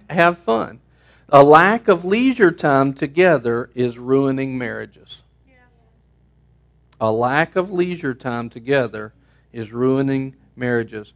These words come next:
Speaker 1: We need activities where we participate and interact together.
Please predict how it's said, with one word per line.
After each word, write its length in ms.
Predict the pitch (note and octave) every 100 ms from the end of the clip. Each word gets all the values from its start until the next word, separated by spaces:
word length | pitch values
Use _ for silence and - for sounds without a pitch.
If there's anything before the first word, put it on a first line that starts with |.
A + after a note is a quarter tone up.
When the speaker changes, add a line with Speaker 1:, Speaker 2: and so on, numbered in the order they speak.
| _ _ _ -
Speaker 1:
We 240 | C#3+ C#3+
need 500 | C#3 D#3 F#3 G#3+ G#3 -
activities 1000 | E3 F3 - - G#3 F#3+ C#3 A#2+ A#2+ C3 _ _ -
where 180 | C3
we 180 | C3 D3
participate 1080 | C#3 C3+ B2 - F3+ F#3 F#3+ F#3 E3 E3 - _ _ -
and 180 | B2+
interact 800 | C#3+ C#3+ D3 C#3 C#3+ C#3+ - _
together. 640 | - G#2 A#2 G#2+ F#2 F2